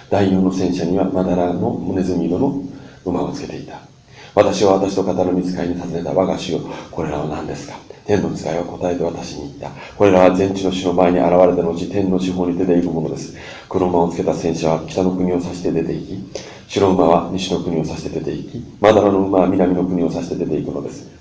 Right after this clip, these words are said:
馬が出て行くと、彼らは地をあまねく巡るためにしきりに出たがるのであった。それで彼が言って、「地をあまねく巡れ」と言うと、彼らは地を行き巡った。すると彼は私を呼んで、「北の国を指していくものどもは北の国で私の心を沈ませてくれた」と言っ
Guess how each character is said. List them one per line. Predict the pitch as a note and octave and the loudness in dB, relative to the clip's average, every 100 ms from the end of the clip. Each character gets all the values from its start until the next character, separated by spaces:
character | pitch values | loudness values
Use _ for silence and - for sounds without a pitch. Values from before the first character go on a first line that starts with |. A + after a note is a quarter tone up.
| - | -2
馬 | F#2 | 2
が | E2 | 4
出 | F2 F2+ | 4 4
て | |
行 | E2 | 0
く | E2 | -2
と、 | - | 0
彼 | F2+ | 4
ら | D2+ D2 | 4 4
は | |
地 | D2 G#2+ | 2 2
を | F#2+ | 4
あ | |
ま | G#2 | 4
ね | G#2+ | 4
く | G#2 | 2
巡 | F#2+ F#2+ | 0 2
る | F#2+ | 2
た | F2 | 2
め | F2 | 2
に | F2 | 0
し | - | -2
き | G2 | -2
り | |
に | G#2 G2 | 0 0
出 | |
た | F#2+ E2+ | 2 4
が | E2 | 2
る | |
の | D#2 | 0
で | D2+ - - - - - - - - - - | -4 -4 -8 -14 -18 -20 -20 -20 -20 -20 -12
あ | - | -8
っ | - - | -8 -10
た。 | G#1+ - - | -12 -12 -2
そ | F#2+ | 2
れ | F#2 | 4
で | F2 | 4
彼 | F2 E2 | 2 2
が | F2+ | 2
言 | F#2 G2+ | -2 -6
っ | |
て、 | - G2+ G2+ | 0 2 2
「地 | G2+ G#2+ | 2 4
を | G2+ G2 | 6 4
あ | |
ま | G2+ | 4
ね | G#2 | 2
く | G2+ | 2
巡 | G2 F#2+ A2 | 2 4 2
れ」 | - - - - | 0 -6 -12 0
と | D3+ - - - | 0 0 -8 -10
言 | F#2 F2 | -2 0
う | F2 | 0
と、 | F2 | 0
彼 | G#2 F2 | 2 2
ら | E2 | 2
は | D#2 | 0
地 | E2+ | 0
を | E2 | 0
行 | D#2+ | -2
き | |
巡 | E2 E2 D#2 | -4 -4 -6
っ | - | -6
た。 | D2 - | -8 -8
す | - | -4
る | F#2 | -2
と | F2+ | 0
彼 | G2+ F#2 | 0 4
は | F#2 | 6
私 | F#2+ F#2+ F#2 | 6 4 0
を | F#2 | 0
呼 | F2 F2 | 2 0
ん | |
で、 | F#2+ - - - - | 0 -2 -6 -14 -16
「北 | - G2 | -4 -2
の | F#2 | 0
国 | F#2+ F2+ | 0 0
を | |
指 | F2 F2 | 0 -4
し | F2 | -2
て | F#2 | -4
い | |
く | F2 | -2
も | F2+ | -2
の | F2 | -2
ど | F2 | -2
も | F2 | -4
は | F2 - - | -6 -10 -14
北 | - F#2+ | -4 -2
の | F#2 | -2
国 | F#2 | -2
で | F2 | 0
私 | E2+ E2+ - | 2 0 -2
の | F2+ | -4
心 | F2+ F2+ E2+ | -4 -2 -2
を | |
沈 | F2 E2 | -2 -4
ま | E2+ | -6
せ | - | -6
て | - | -8
く | - | -8
れ | - | -6
た」 | |
と | |
言 | |
っ | A#2+ | -6